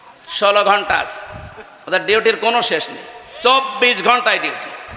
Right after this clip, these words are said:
আমার মনে হয় এখন যে কয়জন এখানে বসে আছে, ওদের এই সময় ডিউটি পালন করার কথা না, ওরা আট ঘন্টার বেশি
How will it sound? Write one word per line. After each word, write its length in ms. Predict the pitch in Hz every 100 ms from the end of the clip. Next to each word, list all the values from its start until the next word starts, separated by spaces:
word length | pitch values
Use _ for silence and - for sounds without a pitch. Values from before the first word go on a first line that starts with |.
| - - -
আমার 260 | 175 208 208
মনে 160 | 208
হয় 80 | 208
এখন 280 | 202 208 214
যে 180 | 202 208
কয়জন 320 | 208 202 202
এখানে 260 | 196 208
বসে 300 | 202 180 214
আছে, 220 | 214 190 202
ওদের 260 | 190 208
এই 120 | 196
সময় 240 | 190 202 208
ডিউটি 300 | 190 208 208
পালন 340 | 202 202 196
করার 280 | 202 190 180
কথা 280 | 180 185 180
না, 80 | 170
ওরা 220 | 190 185
আট 140 | 196
ঘন্টার 380 | 175 202 202 202
বেশি 240 | 180 185